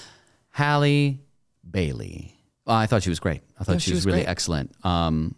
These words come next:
Speaker 1: really great singing. Um,
Speaker 2: Great singing.
Speaker 1: yeah.
Speaker 2: And great acting. I
Speaker 1: Yeah.
Speaker 2: mean,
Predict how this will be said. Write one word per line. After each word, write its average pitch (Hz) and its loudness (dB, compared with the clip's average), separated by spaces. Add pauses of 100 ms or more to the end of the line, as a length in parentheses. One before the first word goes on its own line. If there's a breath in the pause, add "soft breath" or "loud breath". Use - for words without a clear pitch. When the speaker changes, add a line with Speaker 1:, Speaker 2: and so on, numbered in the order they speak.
(120)
Speaker 1:
really 104 4
great 76 -2
singing. 67 -4 (100)
Um, 90 0
Speaker 2:
Great 82 -2
singing. 123 -2 (260)
Speaker 1:
yeah. 226 4
Speaker 2:
And - 2
great 285 0
acting. 135 -2
I 143 0
Speaker 1:
Yeah. 277 4
Speaker 2:
mean, 95 -4